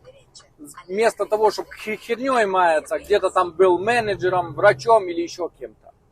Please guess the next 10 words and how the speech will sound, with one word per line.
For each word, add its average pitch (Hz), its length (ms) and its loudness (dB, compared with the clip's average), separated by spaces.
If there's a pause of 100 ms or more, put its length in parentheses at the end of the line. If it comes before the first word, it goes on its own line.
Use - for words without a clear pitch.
Украина 208 500 -6
ему 156 280 -12
образования 147 840 -4
никакого 135 460 -14
не 135 160 -16
дала. 214 360 2 (1300)
Э, 143 680 4
шо 214 240 2
ему 151 440 -4 (200)
там, 123 340 -10